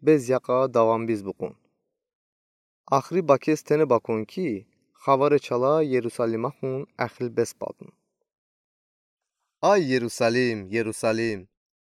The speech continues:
xavarı çalxo bespala, diyə yaqa baki toğu jelanşala şəhər. Zü və xema kərəmiz, qurten istirixo qənətxoy oqa girbala ginə girpsun çürəçi.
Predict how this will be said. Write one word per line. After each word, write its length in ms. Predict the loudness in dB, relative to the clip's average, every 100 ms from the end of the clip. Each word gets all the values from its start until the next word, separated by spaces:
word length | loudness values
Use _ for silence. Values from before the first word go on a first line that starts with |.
| -2
xavarı 360 | 2 2 2
çalxo 440 | 0 0 -2 -2 -2
bespala, 640 | -2 -4 -4 0 0 -2 -8 _ _
diyə 160 | -2 2 2
yaqa 220 | 0 -2
baki 300 | -2 -4 -8
toğu 300 | -6 -4 -4
jelanşala 640 | -2 -2 -4 -4 -4 -4
şəhər. 440 | -4 -6 -6 -6 -12 _ _ _ _ _ _
Zü 200 | -6 0
və 140 | 0 0
xema 320 | -2 -2 -2
kərəmiz, 520 | -2 -2 -4 -8 -10 -14 -10
qurten 340 | -8 -6 -8
istirixo 640 | -6 -12 -12 -12 -10 -8 -8
qənətxoy 560 | -4 -4 -4 -8 -6 -6 -6
oqa 200 | -6 -6
girbala 500 | -4 -6 -4 -2 -2
ginə 320 | -4 -6 -8 -10 _ _
girpsun 420 | -6 -6 -6 -12 -10
çürəçi. 720 | -8 -8 -8 -10 -10 -10 -12